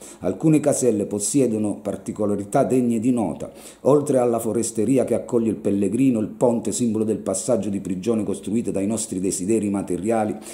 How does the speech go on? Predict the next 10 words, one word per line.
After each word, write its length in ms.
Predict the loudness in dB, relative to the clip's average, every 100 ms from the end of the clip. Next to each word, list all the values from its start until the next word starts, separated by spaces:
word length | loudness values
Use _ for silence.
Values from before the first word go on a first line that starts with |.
| -14 -2
il 140 | 2
labirinto, 1000 | 4 4 2 2 2 2 2 2 -2 -14 -14
i 80 | -6
labirinti 460 | -2 0 2 2 0
vengono 320 | 0 0 0
talvolta 460 | -2 0 0 0
chiamati 400 | -2 -2 -2 -2
muri 280 | -2 -2 -2
di 140 | -4 -4
Troia, 540 | -2 -2 -4 -8